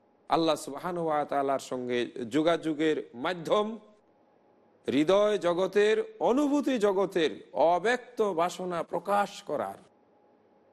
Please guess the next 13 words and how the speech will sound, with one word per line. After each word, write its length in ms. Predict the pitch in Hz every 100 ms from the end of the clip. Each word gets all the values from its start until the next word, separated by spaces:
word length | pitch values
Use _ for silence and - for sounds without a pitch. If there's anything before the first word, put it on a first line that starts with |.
| _ _ -
কাঙ্ক্ষিত 800 | 220 294 285 - 254 - 233 208
চাওয়া 360 | - 185 202
পাওয়াকে 560 | 190 190 180 170 175 -
উপস্থাপন 800 | - 165 202 - - 254 226 190
করার 320 | 147 113 101 98 - _ _ _ _ _ _ _ _ -
যে 340 | 107 127 104 -
মাধ্যম, 680 | 113 123 104 98 156 196 220 - _ _ _ _ _ _ _ _ _ _ -
এই 180 | 139
মাধ্যমটির 840 | 113 110 160 165 170 180 175 151 131
নাম 200 | 120 113
হচ্ছে 460 | 113 - - 160 214 - _ _ _ -
সালাত, 760 | - - 92 82 - _ - - _ _ _ _ _ _ _ -
নামাজ, 800 | 95 92 104 98 80 - -